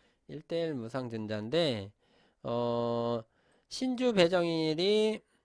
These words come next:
음, 이십육 일이에요. 이십육 일. 자, 이십육 일이기 때문에 아직 며칠 남았습니다. 자, 근데 여러분들 보세요.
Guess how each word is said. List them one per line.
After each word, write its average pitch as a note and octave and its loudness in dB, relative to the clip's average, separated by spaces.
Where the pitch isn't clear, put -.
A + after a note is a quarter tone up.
음, A#2+ -6
이십육 D3+ -6
일이에요. A2+ -4
이십육 G#2+ -8
일. G2+ -12
자, G2 -14
이십육 D#3 -6
일이기 D3 -6
때문에 D#3 -4
아직 C3+ -6
며칠 B2 -6
남았습니다. A2 -8
자, G2+ -14
근데 C#3 -8
여러분들 E3 -6
보세요. C3+ -4